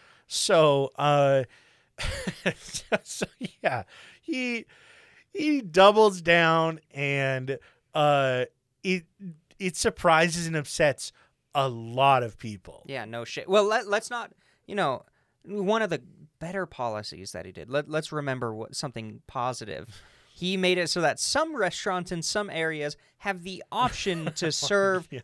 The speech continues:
Speaker 2: black people and white people
Speaker 1: Yeah.
Speaker 2: at the same
Speaker 1: Now
Speaker 2: time.
Speaker 1: they can choose.
Speaker 2: They never
Speaker 1: Now they
Speaker 2: did.
Speaker 1: and these are, these are the human rights that we're referring
Speaker 2: Yeah,
Speaker 1: to.
Speaker 2: these are the
Speaker 1: Is
Speaker 2: human
Speaker 1: a
Speaker 2: rights.
Speaker 1: lot of
Speaker 2: Like,
Speaker 1: these,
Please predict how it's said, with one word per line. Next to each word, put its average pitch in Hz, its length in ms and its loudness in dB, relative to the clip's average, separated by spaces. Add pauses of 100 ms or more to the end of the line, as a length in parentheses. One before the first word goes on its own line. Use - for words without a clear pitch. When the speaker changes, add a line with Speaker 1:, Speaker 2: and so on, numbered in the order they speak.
Speaker 2:
black 165 280 2
people 156 220 -4
and 143 80 -4
white 131 160 -2
people 120 240 -8
Speaker 1:
Yeah. 120 60 -2
Speaker 2:
at 117 80 -4
the 120 60 -8
same 120 260 -4
Speaker 1:
Now 160 160 6
Speaker 2:
time. 180 120 2
Speaker 1:
they - 60 -6
can 139 140 -4
choose. 120 340 -6
Speaker 2:
They 196 120 10
never 202 220 8
Speaker 1:
Now 117 120 0
they 226 80 10
Speaker 2:
did. 117 300 4
Speaker 1:
and 160 120 0
these 190 180 2
are, 180 120 6
these 180 240 -2
are 208 60 -2
the 175 60 -2
human 160 300 -2
rights 147 300 2
that 135 80 -6
we're 123 160 -6
referring 143 320 -4
Speaker 2:
Yeah, 196 140 8
Speaker 1:
to. 143 40 -2
Speaker 2:
these 247 200 2
are 262 60 10
the 247 100 6
Speaker 1:
Is 208 40 2
Speaker 2:
human 220 200 4
Speaker 1:
a - 20 4
Speaker 2:
rights. 165 120 8
Speaker 1:
lot 156 140 4
of 170 60 4
Speaker 2:
Like, 151 180 4
Speaker 1:
these, 127 220 -6